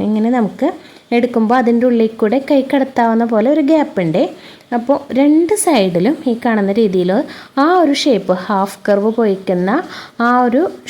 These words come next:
ഷേപ്പിൽ നമ്മൾ സ്റ്റിച്ച് ചെയ്ത് എടുക്കണം ട്ടോ. അത് എടുത്ത്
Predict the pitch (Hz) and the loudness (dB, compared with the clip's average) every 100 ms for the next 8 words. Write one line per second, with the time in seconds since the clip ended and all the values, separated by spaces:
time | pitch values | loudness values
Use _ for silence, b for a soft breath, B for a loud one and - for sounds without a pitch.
0 | - 240 196 190 170 208 403 - 214 185 | 0 2 2 0 0 0 0 -4 -2 0
1 | 175 330 - 254 240 180 175 160 208 - | 0 -2 -2 -2 -2 -4 -2 0 -2 -2
2 | 339 330 208 170 156 175 160 160 B B | -2 0 0 -2 0 0 0 -4 B B
3 | - 247 302 320 226 202 185 - | -2 0 0 -2 -2 -2 -4 -4